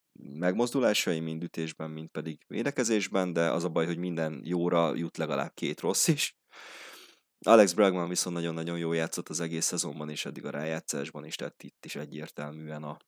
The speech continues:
Houston lett kihozva jobbnak. Bal szélen, hát nálunk kérdés, hogy hogy lesz megoldva egyelőre. Ugye, hát az alapszakaszban a Gallo, Benintendi, Hicks hármas garázdálkodott, de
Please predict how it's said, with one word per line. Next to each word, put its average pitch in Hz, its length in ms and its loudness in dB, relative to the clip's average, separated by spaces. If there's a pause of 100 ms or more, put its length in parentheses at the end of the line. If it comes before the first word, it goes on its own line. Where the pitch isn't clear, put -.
Houston 76 360 -8
lett 76 140 -10
kihozva 78 600 -8 (800)
jobbnak. 156 480 0 (1800)
Bal 165 300 12
szélen, 131 500 10
hát 127 180 0
nálunk 120 300 8
kérdés, 98 440 8
hogy - 120 -8
hogy 101 180 2
lesz 92 220 4
megoldva 90 440 0
egyelőre. 143 720 4 (480)
Ugye, 95 380 2
hát 87 440 0 (280)
az 82 120 -4
alapszakaszban 90 920 2 (520)
a 82 300 -4
Gallo, 87 460 2
Benintendi, 82 600 -4
Hicks - 460 -2
hármas 85 400 -2
garázdálkodott, 82 1120 -2
de 78 560 -6